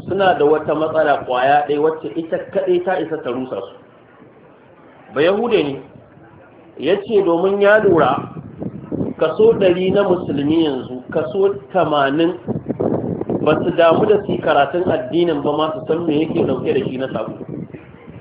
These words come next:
Shi yasa sai ka ga mutum musulmi, ɗan musulmi, an haife shi a musulunci, ya je zai tafi aikin hajji a tambaye shi a ce masa shika-shikan musulunci guda nawa ne. Sai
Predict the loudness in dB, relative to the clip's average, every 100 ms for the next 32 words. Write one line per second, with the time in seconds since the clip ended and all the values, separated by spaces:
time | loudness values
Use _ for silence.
0 | -20 -18 -10 0 2 4 2 2 0 2
1 | 2 0 -2 -2 -2 -4 -4 0 0 -2
2 | -10 -18 -18 -20 -20 -20 -20 -10 2 2
3 | 2 0 -2 0 0 0 0 0 2 2
4 | 2 2 2 0 0 -2 0 0 0 -4
5 | -6 -8 -14 -20 -20 -18 -18 -18 -18 -4
6 | -2 2 2 4 4 4 2 4 2 2
7 | -2 -2 0 0 0 -2 -2 -2 -2 -4
8 | -2 0 0 -4 -6 -4 -4 -2 -2 -2
9 | -2 -2 -2 -2 -2 2 2 2 -2 -6
10 | -12 -20 -20 -20 -14 -6 -6 -6 -8 -10
11 | -12 -14 -16 -14 -12 -10 -8 -4 -2